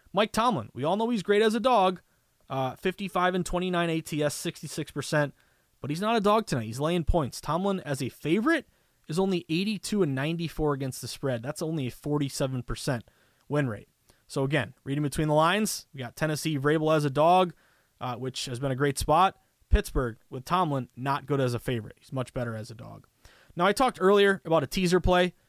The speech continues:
you know, the two and a half up to eight and a half, go through multiple key numbers. Well, that's now up to three, so you kinda missed the boat on that one. Um, but I would say it's a strong under to me, guys. It's under or nothing. Uh, this total opened pretty much thirty-seven. It stayed right at thirty-seven.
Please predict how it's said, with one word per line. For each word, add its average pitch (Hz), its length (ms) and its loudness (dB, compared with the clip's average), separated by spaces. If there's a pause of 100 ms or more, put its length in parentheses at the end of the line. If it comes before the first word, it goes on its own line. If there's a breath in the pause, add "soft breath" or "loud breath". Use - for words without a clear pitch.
(160)
you 143 100 -8
know, 160 120 0
the 123 100 -2
two 170 180 0
and 156 80 2
a 147 40 0
half 151 240 0
up 143 140 -6
to 143 80 -8
eight 147 100 -4
and 143 80 -4
a 151 40 -2
half, 143 160 -4
go 143 140 -2
through 139 140 -4
multiple 135 320 -2
key 147 160 -6
numbers. 139 300 -2
Well, 135 60 -4
that's 165 220 0
now 160 120 2
up 131 100 -2
to 120 100 -10
three, 139 400 0
so 127 160 -6
you 120 60 -8
kinda 131 180 -2
missed 127 240 -4
the 127 60 -10
boat 123 220 0
on 127 120 0
that 131 180 -2
one. 135 300 0 (500 soft breath)
Um, 131 340 2
but 160 140 2
I 175 60 6
would 277 200 0
say 254 400 2 (140)
it's 185 200 -4
a 202 40 0
strong 220 360 2
under 190 260 4
to 139 60 2
me, 127 140 -2
guys. 120 280 -6
It's 127 160 -8
under 190 280 4
or 175 60 4
nothing. 175 420 2 (460 soft breath)
Uh, 131 160 0
this 143 120 -4
total 185 260 4
opened 180 480 2 (480)
pretty 196 160 -4
much 202 240 -2
thirty-seven. 196 640 2
It 165 140 -8
stayed 185 380 -4
right 147 280 -2
at 165 180 -8
thirty-seven. 170 720 0